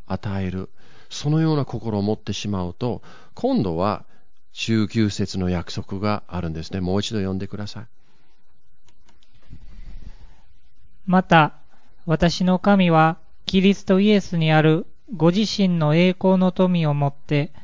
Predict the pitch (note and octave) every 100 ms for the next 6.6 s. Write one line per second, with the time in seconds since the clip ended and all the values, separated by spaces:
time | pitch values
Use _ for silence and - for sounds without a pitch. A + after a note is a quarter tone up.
0 | - - - - - - - - D#3+ G3
1 | G3 F#3 E3+ - D#3 D3 - - F#3+ F#3
2 | F3+ F3 F3 - A3 A#3 - E3 D3+ D3+
3 | D#3+ - D3 D#3 C#3+ C#3+ D3 C#3 C3+ C3
4 | C3 - - A2+ G2 - - - - -
5 | - - - - - - - - - -
6 | C#3 - - C#3+ C#3